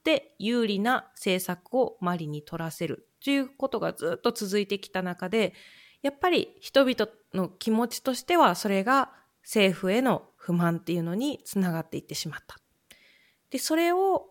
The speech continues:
アルカエダ系列の組織なんかが利用して紛争につなげていったというふうに考えられます。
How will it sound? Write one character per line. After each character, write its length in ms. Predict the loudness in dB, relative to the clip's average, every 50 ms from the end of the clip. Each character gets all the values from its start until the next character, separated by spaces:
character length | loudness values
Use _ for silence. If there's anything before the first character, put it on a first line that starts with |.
| _ _
ア 100 | 0 2
ル 120 | 2 0
カ 160 | 0 0 2 2
エ 60 | 2
ダ 160 | 2 0 -2
系 260 | -2 -2 -2 0 0
列 300 | 0 -2 -4 -6 -8 -6
の 340 | -2 0 0 0 0 -2 -6 -8 -6
組 140 | -4 -4 -4
織 240 | -4 -6 -4 -4 -2
な 140 | -2 -2
ん 80 | -4 -4
か 120 | -6 -6
が 120 | -4 -4 -2
利 160 | 2 4 4
用 200 | 4 4 4 2
し 120 | -2 -4
て 260 | -6 -6 -6 -6 -8 -12 _ _ -2
紛 140 | 0 0 0
争 300 | 0 0 -2 -2 -2 -2
に 380 | -2 0 0 -2 -2 -4 -8 -14 _ -8
つ 140 | -6 -2
な 140 | 0 0 0
げ 140 | 0 -2 -4
て 140 | -4 -6 -6
い 40 | -6
っ 40 |
た 280 | -8 _ -6 -6 -6 -4
と 140 | -4 -6 -6
い 80 | -6
う 40 | -8
ふ 100 | -8 -8
う 60 | -8
に 240 | -8 -6 -6 -8 -10
考 300 | -12 -12 -10 -10 -10 -10 -10
え 40 | -12
ら 100 | -14 -14
れ 100 | -16 -16
ま 180 | -16 -18 -18
す。 240 | -18 -20 -20 -20 _